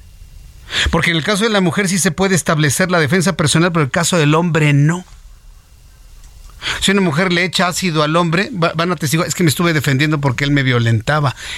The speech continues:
Entonces, estamos llegando al otro extremo, ¿sí? Hoy vivimos un mundo, y se lo digo a todos mis amigos taxistas, señores que conducen vehículos, que están en los bancos, en los mercados,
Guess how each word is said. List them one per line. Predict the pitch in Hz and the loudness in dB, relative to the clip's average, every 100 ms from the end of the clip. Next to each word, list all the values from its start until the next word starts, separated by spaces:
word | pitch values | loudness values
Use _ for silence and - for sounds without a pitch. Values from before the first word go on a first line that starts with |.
| - | -4
Entonces, | 143 135 190 160 165 - - _ _ | 0 2 2 2 0 -2 -6 _ _
estamos | 131 - 202 220 | -2 -2 -2 0
llegando | 165 151 175 175 - - | 0 0 -2 -2 -6 -6
al | 147 147 143 143 - - | -2 -2 -2 -4 -6 -6
otro | 151 156 170 - - 180 135 | 0 2 2 -2 -2 0 0
extremo, | - - 175 208 262 - - - - - - - - 143 | -2 -2 -2 0 -2 -4 -10 -20 -20 -20 -20 -2 2 2
¿sí? | 123 - - - - - - - - - - | 2 -4 -8 -10 -16 -20 -20 -20 -20 -20 -6
Hoy | 135 185 | -2 0
vivimos | 208 196 202 196 - | 0 -2 0 0 0
un | 208 | 2
mundo, | 202 208 180 165 208 - | 2 4 2 2 -2 -6
y | 156 | -4
se | 156 | -2
lo | 143 | 0
digo | 139 185 | 0 -2
a | 165 | -2
todos | 185 | -2
mis | 170 147 | 0 0
amigos | 139 156 160 - | 2 0 0 -2
taxistas, | 127 - - 160 151 - 156 - - - - | -4 -2 -2 -2 -2 0 -2 -2 -6 -14 -6
señores | - 147 156 | 0 0 0
que | 139 | -2
conducen | 131 131 143 - 147 | 0 0 2 2 0
vehículos, | 123 123 143 151 147 143 - | 2 0 -2 -2 0 0 0
que | - | -4
están | - 147 | -2 0
en | 143 127 | 0 0
los | 110 117 | -2 -2
bancos, | 131 147 147 139 | -2 -2 -6 -4
en | 139 120 | -2 -2
los | 107 | -2
mercados, | 117 107 - 135 151 151 | -4 -4 -4 -4 -2 -6